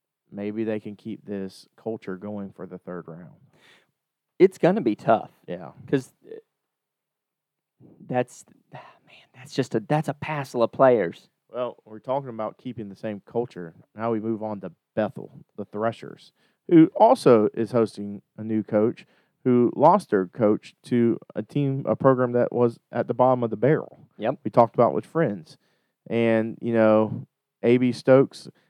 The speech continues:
Speaker 1: he left Bethel, went to the high school level, and
Speaker 2: Mm-hmm.
Speaker 1: now he has came back how will he do with the best offense in the K C A C from last year?
Speaker 2: Well, he is,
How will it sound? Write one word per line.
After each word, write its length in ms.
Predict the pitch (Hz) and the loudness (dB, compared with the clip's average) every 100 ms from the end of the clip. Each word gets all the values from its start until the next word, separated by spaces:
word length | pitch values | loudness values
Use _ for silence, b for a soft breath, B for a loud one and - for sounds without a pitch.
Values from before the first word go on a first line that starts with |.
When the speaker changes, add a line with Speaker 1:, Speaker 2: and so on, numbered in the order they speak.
| _ | _
Speaker 1:
he 100 | - 101 | -6 2
left 300 | 110 127 - | 4 2 4
Bethel, 600 | 127 135 135 131 135 - _ | 4 4 0 -2 -6 -14 _
went 300 | - 110 123 - | -12 -6 -6 -4
to 60 | |
the 100 | 113 | -4
high 160 | 110 117 | 0 -2
school 260 | 120 127 120 | -2 -6 -2
level, 360 | 120 131 131 | -2 -2 -6
and 100 | 95 | -6
Speaker 2:
Mm-hmm. 60 | 107 | -4
Speaker 1:
now 200 | 113 113 | -2 0
he 160 | 117 | 0
has 200 | 117 101 | -2 -4
came 380 | - 123 113 104 92 | -8 -10 -10 -12 -10
back 440 | 107 117 127 _ _ _ _ _ _ _ _ _ _ _ _ _ _ - | -6 -6 -6 _ _ _ _ _ _ _ _ _ _ _ _ _ _ -2
how 600 | 123 143 180 202 202 185 - - | 4 6 6 6 2 -2 -8 -8
will 220 | - 127 | -4 0
he 140 | 139 | 0
do 420 | 131 139 170 120 104 | 0 2 4 4 2
with 240 | 110 107 | 0 -2
the 380 | 117 113 110 110 - _ | -4 -2 -2 -4 -10 _
best 380 | 127 160 - _ _ | 0 0 -4 _ _
offense 640 | 131 156 - 101 98 - - | -4 -4 -4 -8 -8 -14 -18
in 60 | - | -12
the 80 | 95 | -8
K 180 | 120 120 | -4 -6
C 200 | - 107 | -4 -4
A 100 | 131 | -4
C 180 | - | -8
from 180 | - 95 | -14 -10
last 300 | 101 101 - | -8 -10 -8
year? 240 | 139 - - _ | -10 -10 -14 _
Speaker 2:
Well, 240 | 180 185 - | 6 6 0
he 300 | 156 147 202 - | -8 -6 -6 0
is, 560 | 180 180 175 160 - | 4 4 2 -2 -14